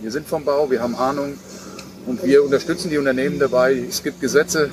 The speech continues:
es gibt Verordnungen, es gibt Richtlinien und die müssen umgesetzt werden und wir unterstützen da dabei. Und von daher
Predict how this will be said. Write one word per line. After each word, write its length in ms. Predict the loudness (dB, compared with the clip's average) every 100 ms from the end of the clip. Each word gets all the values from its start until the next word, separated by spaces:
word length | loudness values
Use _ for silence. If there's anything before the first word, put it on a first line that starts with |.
| -6
es 160 | -6 -4
gibt 160 | -4
Verordnungen, 520 | -2 -2 -2 -2 -2 0
es 100 | 0
gibt 180 | -2
Richtlinien 600 | -4 -4 -2 -2 -2 -2 -6 -14 -16 -16 -12 -6
und 100 | -2
die 100 | 0
müssen 240 | 0 0
umgesetzt 480 | -2 4 4 4 2
werden 240 | 2 2
und 180 | 0 0
wir 80 | 0
unterstützen 460 | 0 -2 -6 -2
da 100 | 0
dabei. 380 | 0 0 -2 -2 -8
Und 160 | -12 -8
von 140 | -4
daher 420 | 0 2 4 2